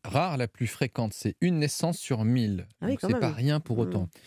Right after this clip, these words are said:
Speaker 1: C'est une anomalie au niveau de la colonne vertébrale. Durant, euh, la grossesse, vous avez la colonne vertébrale qui va se former, les vertèbres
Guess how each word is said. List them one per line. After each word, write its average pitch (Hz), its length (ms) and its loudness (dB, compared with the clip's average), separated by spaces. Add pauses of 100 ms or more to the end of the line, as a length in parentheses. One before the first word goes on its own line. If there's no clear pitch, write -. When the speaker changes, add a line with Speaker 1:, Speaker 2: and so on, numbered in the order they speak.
(260)
Speaker 1:
C'est 147 160 4
une 156 80 4
anomalie 160 640 4
au 131 100 6
niveau 135 240 6
de 151 60 4
la 117 80 4
colonne 156 340 2
vertébrale. 107 560 2 (120)
Durant, 135 680 4
euh, 101 260 0
la 98 140 0
grossesse, 123 600 0
vous 113 160 2
avez 120 240 4
la 104 80 0
colonne 147 340 2
vertébrale 123 500 0
qui - 140 -6
va 98 100 0
se - 140 -6
former, 127 340 2
les 143 140 2
vertèbres 131 500 0